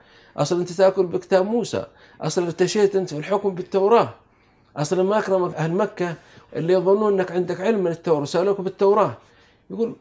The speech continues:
"قل من أنزل الكتاب الذي جاء به موسى تجعلونه قراطيس".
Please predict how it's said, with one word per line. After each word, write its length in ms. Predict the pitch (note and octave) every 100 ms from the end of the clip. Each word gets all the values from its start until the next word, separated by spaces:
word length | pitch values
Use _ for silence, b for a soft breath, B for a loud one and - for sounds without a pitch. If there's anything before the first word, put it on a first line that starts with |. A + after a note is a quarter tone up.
| _
"قل 140 | - B3
من 140 | A#3+
أنزل 320 | A#3 A3+ A3
الكتاب 420 | G3+ G#3 G3 G#3+ G3
الذي 260 | F#3 F#3
جاء 200 | F3 E3
به 140 | D#3 D3+
موسى 400 | F3+ G#3+ - A#2+ - _ b b _
تجعلونه 500 | G3 G3+ A3 A3 G3+
قراطيس". 600 | G3 F#3 F3+ G#3+ G3+ -